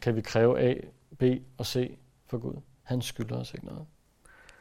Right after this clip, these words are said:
Han skylder os heller ikke noget, fordi vi bliver kristne. Vores store tro gør ikke, at, "Hov, nu må Gud hellere udbetale nogle velsignelser." Vores gerninger får ham ikke til at skylde os noget. Vores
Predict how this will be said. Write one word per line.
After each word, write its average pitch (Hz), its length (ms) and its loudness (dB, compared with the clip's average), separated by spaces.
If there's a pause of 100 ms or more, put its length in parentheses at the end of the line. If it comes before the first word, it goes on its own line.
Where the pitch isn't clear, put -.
(2250)
Han 113 100 2
skylder 123 240 8
os 113 100 8
heller 135 140 4
ikke 131 100 4
noget, 127 180 6
fordi 127 140 -2
vi 123 140 -2
bliver 123 180 -4
kristne. - 420 -12 (1120)
Vores 127 300 6
store 143 600 6
tro 147 440 4
gør 131 220 8
ikke, 123 160 8
at, 113 80 2
"Hov, 139 260 10
nu 135 80 8
må 139 140 10
Gud 139 200 8
hellere 135 200 8
udbetale 131 420 6
nogle 120 160 0
velsignelser." 143 500 -4 (640)
Vores 131 420 6 (240)
gerninger 143 500 10 (580)
får - 180 6
ham 117 200 6
ikke 123 140 2
til - 140 0
at 139 80 0
skylde 131 360 0
os 131 140 -6
noget. 131 200 -6 (1120)
Vores 120 260 0